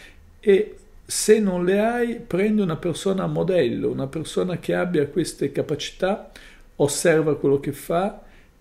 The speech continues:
e modellati su questa persona. Quindi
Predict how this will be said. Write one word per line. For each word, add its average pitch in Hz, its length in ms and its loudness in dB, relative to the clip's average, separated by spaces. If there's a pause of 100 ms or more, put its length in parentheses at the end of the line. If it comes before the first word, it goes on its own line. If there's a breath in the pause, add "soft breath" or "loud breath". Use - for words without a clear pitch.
e 180 460 4
modellati 139 920 2
su 143 220 -6
questa 143 260 0
persona. 127 720 -4
Quindi 139 640 2